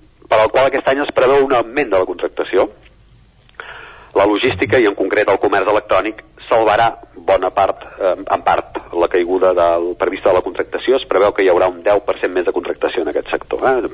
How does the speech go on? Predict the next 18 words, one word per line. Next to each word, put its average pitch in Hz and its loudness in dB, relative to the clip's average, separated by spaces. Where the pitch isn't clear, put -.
La 78 2
gent, 78 -4
la 104 4
previsió 117 2
és 139 -2
que 120 2
hi 113 4
hagi 107 0
més 98 -6
compres 95 0
per 98 0
internet 107 -2
i, 98 -8
en 98 -2
canvi, 107 2
els 104 0
comerciants 104 -2
no 101 0